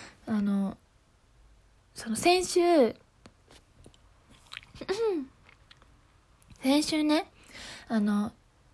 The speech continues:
あの、「来週の月曜日にコラボやりませんか？」ってご連絡いただいて、めちゃめちゃ嬉しかったですね。ちょっとね、あの、最初にお誘いいただいてから間が空いたので、なんか実現できるんかなとかちょっと不安だったんですけど、本当に、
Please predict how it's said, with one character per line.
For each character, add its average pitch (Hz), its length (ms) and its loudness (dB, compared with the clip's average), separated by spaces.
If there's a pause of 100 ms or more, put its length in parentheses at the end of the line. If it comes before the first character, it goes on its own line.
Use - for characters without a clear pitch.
(480)
あ 220 120 2
の、 208 200 2
「来 240 200 8
週 262 220 2
の 285 140 4
月 254 260 4
曜 285 120 6
日 254 120 2
に 254 340 4
コ - 140 0
ラ 262 100 8
ボ 226 100 4
や 220 100 6
り 233 100 6
ま 285 160 6
せ 349 140 8
ん 320 100 -2
か？」 302 160 8
っ 302 80 4
て - 320 -8
ご 233 100 4
連 233 160 6
絡 233 240 4
い 240 60 8
た 247 120 4
だ 247 140 8
い 240 80 6
て、 247 400 6 (640)
め 233 100 2
ち 254 140 0
ゃ - 20 4
め 262 100 2
ち 277 100 4
ゃ 277 40 8
嬉 294 160 6
し - 40 -4
か 240 100 8
っ 226 100 2
た 226 80 2
で 214 80 0
す 214 100 -8
ね。 208 300 0
ち 349 120 2
ょ - 20 2
っ - 40 0
と 240 160 2
ね、 208 260 2
あ 214 60 0
の、 214 120 0
最 302 180 8
初 294 120 -2
に 285 80 2
お 285 60 2
誘 294 200 2
い - 40 6
い - 20 -8
た 294 120 8
だ 294 100 10
い 285 60 6
て 285 120 0
か 233 120 2
ら 214 380 6
間 262 300 10
が 269 120 8
空 269 100 10
い 262 60 4
た 269 100 4
の 233 140 0
で、 208 320 0 (560)
な 233 100 0
ん - 40 4
か 208 80 0
実 233 300 4
現 302 160 2
で 277 100 4
き 294 160 2
る 294 100 0
ん 247 100 0
か 233 120 -2
な 220 260 4
と 220 120 -6
か 208 140 0
ち - 100 0
ょ - 20 2
っ 262 60 -2
と 233 100 -2
不 240 160 -2
安 247 100 4
だ 262 100 4
っ 254 60 -4
た 233 120 0
ん 214 60 2
で 208 120 0
す - 100 -8
け 214 120 0
ど、 214 240 0
本 240 180 -2
当 254 80 -2
に、 247 260 0